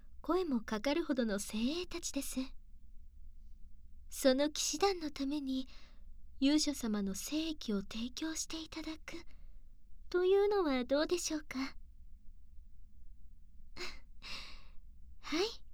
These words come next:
勇者様の精液は強力な魔力そのものですから、体内に取り込むことで、その魔力を得ることができるでしょう。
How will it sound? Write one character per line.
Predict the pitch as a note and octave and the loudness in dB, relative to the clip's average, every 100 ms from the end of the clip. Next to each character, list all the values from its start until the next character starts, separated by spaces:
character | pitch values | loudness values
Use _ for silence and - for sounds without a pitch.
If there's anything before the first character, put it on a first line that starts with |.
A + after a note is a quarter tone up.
| - - - - - - - | -12 -12 -12 -10 -12 -8 0
勇 | C4+ F4 | 6 6
者 | F#4+ F4+ | 6 4
様 | F4 C#4+ | 4 2
の | A#3+ A#3 | 2 2
精 | - | 0
液 | D4+ F4 - C4+ | 2 2 2 2
は | B3 B3+ B3 - - - - - - - | 4 4 2 -4 -12 -12 -10 -10 2 10
強 | D4 | 10
力 | E4 E4+ E4+ | 12 8 6
な | E4+ | 2
魔 | D#4+ F4 | 4 8
力 | F4 E4+ G#3+ | 8 6 0
そ | - A#3 | 0 2
の | C#4+ | 4
も | D#4+ F#4 | 4 4
の | G#4+ | 4
で | A4 | 2
す | - | -2
か | E4 | -2
ら、 | D4+ D4+ - - - - - - - - - - - - - - - | 0 0 -4 -10 -10 -10 -12 -16 -14 -12 -10 -10 -12 -12 -14 -6 2
体 | C4+ C#4+ | 4 6
内 | A#3+ G#3 | 4 2
に | F#3+ F#3 | 0 -2
取 | F3+ F3+ | 0 0
り | A3+ | 2
込 | C4 | 0
む | C#4 | 0
こ | C#4 C4+ | -4 -4
と | D4 | -2
で、 | C#4 A#3 - - - - - - - - | -2 -2 -4 -8 -10 -12 -12 -12 -10 2
そ | - C4+ | 8 8
の | D4 | 8
魔 | D4 E4 | 6 6
力 | F4+ - C4+ | 6 6 4
を | G#3+ | 4
得 | F3+ B3+ | 2 2
る | G4 | 2
こ | F#4+ | 2
と | E4 | 4
が | C#4+ C#4 | 4 4
で | C4+ | 2
き | D#4+ | 2
る | E4+ | 2
で | E4+ | 2
し | - | 0
ょ | |
う。 | D4 | -2